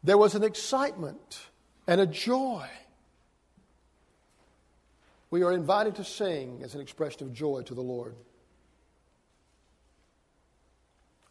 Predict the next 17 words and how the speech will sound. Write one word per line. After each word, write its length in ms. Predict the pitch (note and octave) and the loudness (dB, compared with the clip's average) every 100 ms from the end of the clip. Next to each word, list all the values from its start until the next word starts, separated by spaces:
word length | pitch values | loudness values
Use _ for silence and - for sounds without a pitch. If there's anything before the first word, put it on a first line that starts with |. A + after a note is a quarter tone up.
| _ _ _ _ _ _ _ _ _ _ _ _ | _ _ _ _ _ _ _ _ _ _ _ _
And 80 | C#3 | -4
we 80 | C#3 | 0
were 120 | D3 | 0
to 120 | D3+ | 0
act 220 | D#3 F#3 A3 | 0 -2 -4
like 280 | D#3 C#3 - - - | -6 -6 -12 -16 -6
God's 280 | C#3+ C3 C3 | -6 -4 -8
in 80 | |
the 80 | B2 | -10
house. 600 | - C3 A2 - - - _ _ _ _ _ _ _ _ _ _ _ _ _ _ - - - - - - - _ _ _ _ - | -12 -16 -18 -20 -20 -20 _ _ _ _ _ _ _ _ _ _ _ _ _ _ -20 -20 -20 -20 -20 -20 -20 _ _ _ _ 0
There's 140 | F#3 F#3+ | 4 8
also, 400 | A3+ A3 G#3 F#3 | 8 8 4 4
secondly, 480 | - A3 G#3+ F3+ | 4 4 4 0
an 80 | F3+ | 0
invitation 680 | F#3+ F3 F#3+ F#3+ F3+ E3+ D3+ | 0 -2 2 2 0 -4 -6
to 120 | - | -8
share 600 | D#3 - F#3 F3+ F3+ F3+ | -8 -4 0 2 0 -2